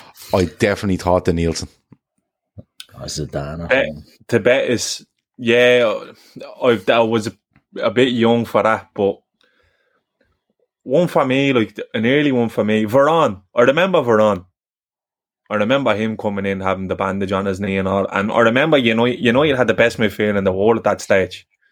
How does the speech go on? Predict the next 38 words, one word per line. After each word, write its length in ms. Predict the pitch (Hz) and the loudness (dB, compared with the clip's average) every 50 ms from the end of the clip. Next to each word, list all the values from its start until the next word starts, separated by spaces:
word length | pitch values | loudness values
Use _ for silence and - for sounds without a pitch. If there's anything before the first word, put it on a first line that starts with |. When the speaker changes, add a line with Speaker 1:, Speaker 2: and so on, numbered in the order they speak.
| _ _ _ - | _ _ _ -6
Speaker 2:
Mm. 240 | 80 82 82 78 - _ _ _ _ _ - 110 | -4 -4 -4 -4 -8 _ _ _ _ _ -4 -2
Speaker 3:
And 120 | 107 104 | -2 0
it 160 | 104 76 110 | 2 2 2
was 160 | 107 104 104 101 | 4 2 2 0
just, 400 | - 135 135 - - - - _ _ _ _ _ _ _ _ _ _ _ _ _ _ _ _ _ _ _ _ _ _ _ _ _ _ - | 2 0 0 0 -2 -12 -20 _ _ _ _ _ _ _ _ _ _ _ _ _ _ _ _ _ _ _ _ _ _ _ _ _ _ -4
they, 280 | 110 120 110 95 - _ - | 0 0 0 -2 -4 _ -2
they 100 | 127 113 | -2 0
got 240 | 95 127 127 139 113 | 2 2 0 0 0
him, 100 | 123 120 | 2 2
a, 100 | 110 110 | 2 2
he, 460 | 110 110 110 104 110 - - - - | 2 0 -2 -2 -2 -4 -8 -10 -10
we, 320 | 113 131 143 151 147 156 151 | -4 0 0 2 2 2 0
he 60 | 139 | -2
comes 240 | 127 - 151 147 - | -4 -4 -4 -2 0
from 360 | - 139 123 113 107 98 95 | 0 2 2 0 -2 -2 -2
Lazio, 440 | 98 110 123 - - 139 120 104 101 | 0 0 0 0 0 2 2 2 2
is 80 | 110 123 | 2 0
it? 160 | 143 135 - _ _ _ _ _ _ _ _ _ _ _ _ _ _ _ _ _ _ _ _ _ _ _ _ _ _ - | 0 -2 -2 _ _ _ _ _ _ _ _ _ _ _ _ _ _ _ _ _ _ _ _ _ _ _ _ _ _ -8
Speaker 2:
Yeah. 380 | 87 90 95 95 90 85 - - - - _ _ _ _ _ _ _ _ - - | -4 0 2 2 2 0 -2 -8 -16 -20 _ _ _ _ _ _ _ _ -16 -8
Is 80 | - - | -4 -2
Speaker 3:
Was 140 | 123 - | 2 2
Speaker 2:
it 100 | 131 123 | 2 2
Speaker 3:
it, 60 | - 113 | 2 0
was 120 | 113 107 | 0 0
it 100 | 117 104 | 0 0
Speaker 2:
Yeah. 280 | 110 107 95 82 82 80 85 - _ - | 0 0 -2 -2 -4 -6 -10 -14 _ -18
Oh, 180 | - 73 73 - - - - - - - - | -14 -14 -14 -14 -14 -18 -20 -20 -20 -20 -14
where 140 | - 123 123 | -12 -12 -12
did 120 | 131 127 | -10 -10
they 100 | 107 95 | -8 -8
get 160 | 87 92 90 85 | -6 -6 -6 -4
him? 220 | 80 87 85 82 | -4 -4 -4 -4
Was 120 | 85 82 | -4 -4
it 40 | 90 95 | -4 -2
Lazio 360 | 113 120 127 127 - - 113 95 | -2 -4 -4 -4 -2 -2 0 0
or 160 | 90 85 85 | 0 0 0
was 140 | 80 - - | 0 0 0
it 260 | 80 78 76 - | -2 -2 -4 -6